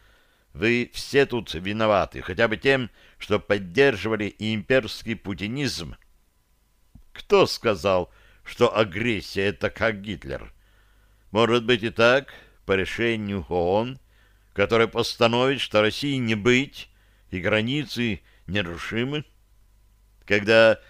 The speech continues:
С С С Р распался, вот уж границы менялись, но это было демократично. А Крым наш —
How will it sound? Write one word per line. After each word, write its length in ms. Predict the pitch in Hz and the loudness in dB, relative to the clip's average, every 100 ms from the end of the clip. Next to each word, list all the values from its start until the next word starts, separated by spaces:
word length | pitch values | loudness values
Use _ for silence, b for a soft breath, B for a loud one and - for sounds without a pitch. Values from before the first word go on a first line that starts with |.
| b | b
С 240 | 98 - | -2 -2
С 160 | 95 101 | -4 -6
С 120 | - | 0
Р 240 | 107 104 95 | 0 0 -2
распался, 960 | 98 101 - - 117 117 101 - 92 b b b b b | -6 -6 -6 -2 4 4 2 -2 -4 b b b b b
вот 320 | 110 131 139 | 6 8 6
уж 180 | 147 117 | 2 0
границы 560 | 101 135 139 131 104 113 | 0 0 0 -2 -2 -2
менялись, 840 | 120 117 113 104 90 76 - - | -2 2 4 4 2 -4 -10 -12
но 200 | 95 95 | -6 -2
это 220 | 92 90 | -2 -2
было 240 | 92 120 123 | -4 -2 -2
демократично. 1160 | 117 135 139 - 156 - 185 185 - - 69 - _ _ _ _ _ - | -2 -4 -4 -2 -4 -4 -6 -6 -8 -10 -12 -14 _ _ _ _ _ 0
А 120 | 110 | 0
Крым 300 | - 143 175 | 2 0 4
наш — 340 | 214 214 - | 2 2 -4